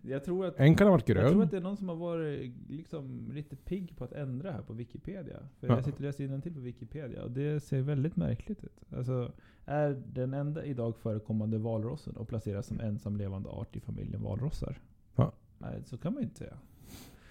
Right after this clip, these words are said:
Speaker 2: Nej.
Speaker 1: Eh, men, eh,
Speaker 2: Är det lite grann som, vad heter det, isbjörnen, den enda arten av isbjörn?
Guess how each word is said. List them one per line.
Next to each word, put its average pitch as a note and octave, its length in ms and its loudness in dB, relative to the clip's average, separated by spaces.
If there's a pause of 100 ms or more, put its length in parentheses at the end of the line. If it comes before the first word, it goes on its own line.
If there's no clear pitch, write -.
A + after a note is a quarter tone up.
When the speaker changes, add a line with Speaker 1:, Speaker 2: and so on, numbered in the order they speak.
Speaker 2:
Nej. F2+ 480 6 (340)
Speaker 1:
Eh, B2 300 8
men, C#3+ 360 -2
eh, B2 60 -6 (540)
Speaker 2:
Är C3+ 120 10
det D3+ 60 12
lite D#3+ 200 12
grann D3 220 12
som, B2 380 8
vad B2+ 160 12
heter A#2+ 340 10
det, A#2 220 8
isbjörnen, C3+ 600 10
den G#2+ 180 10
enda A2 300 12 (300)
arten G#2 240 8
av G2+ 100 10
isbjörn? - 520 2